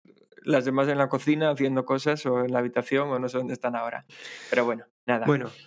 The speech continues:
Speaker 2: hoy tenemos muchas cosas de las que hablar en esta introducción, ya ni siquiera, ni siquiera entrando en, en lo que son las secciones del podcast, y una de ellas es que, de alguna manera, parece que estamos lanzados hacia la fama.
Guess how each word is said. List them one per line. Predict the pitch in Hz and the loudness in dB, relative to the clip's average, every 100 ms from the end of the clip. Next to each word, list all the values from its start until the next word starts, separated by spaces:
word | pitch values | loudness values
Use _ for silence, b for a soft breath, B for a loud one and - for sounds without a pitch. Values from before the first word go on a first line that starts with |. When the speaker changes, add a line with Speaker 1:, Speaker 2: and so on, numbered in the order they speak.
| B | B
Speaker 2:
hoy | 156 | 0
tenemos | 147 175 175 156 | 2 2 2 -2
muchas | 131 131 151 147 139 | -4 -2 0 0 -2
cosas | 135 135 | -2 0
de | 123 | 0
las | 123 120 | -2 -2
que | - | -2
hablar | 113 127 127 | -2 0 -2
en | 120 | -2
esta | 135 143 | 0 0
introducción, | 131 120 120 117 127 135 | 0 -2 -4 -2 0 0
ya | 123 | -2
ni | 123 120 | -4 -6
siquiera, | - 110 120 113 117 117 113 - - | -8 -4 0 0 2 0 -2 -8 -10
ni | 127 | -8
siquiera | 110 113 127 123 | -6 -4 0 0
entrando | 120 117 131 123 120 117 113 | -2 -4 -2 -2 -2 -2 -2
en, | 113 120 | -4 -4
en | 123 | -4
lo | 117 | -4
que | 117 120 117 113 | -2 -2 -2 -4
son | - 123 | -4 -2
las | 120 | -2
secciones | - - 127 120 | -4 -2 -2 -2
del | 117 113 | -4 -4
podcast, | 123 - 156 151 - B B B | -2 -2 -2 -4 -8 B B B
y | 131 | 0
una | 135 147 | 2 0
de | 143 131 | 0 -2
ellas | 139 165 175 - _ _ | -2 -2 -6 -10 _ _
es | - - | -8 -8
que, | - 151 135 - - | 0 2 2 -4 -14
de | 123 113 131 | -10 0 0
alguna | 113 117 131 156 | 0 -2 -2 0
manera, | 147 131 143 170 190 _ _ _ _ _ - | -2 0 -2 -2 -6 _ _ _ _ _ -4
parece | 113 120 143 | -2 0 -2
que | |
estamos | - 127 147 139 | 0 -2 0 -2
lanzados | 131 117 - 135 151 143 | -4 -4 0 0 0 -4
hacia | 117 117 | -4 -2
la | 110 | -2
fama. | - 156 131 - | 0 0 -2 -10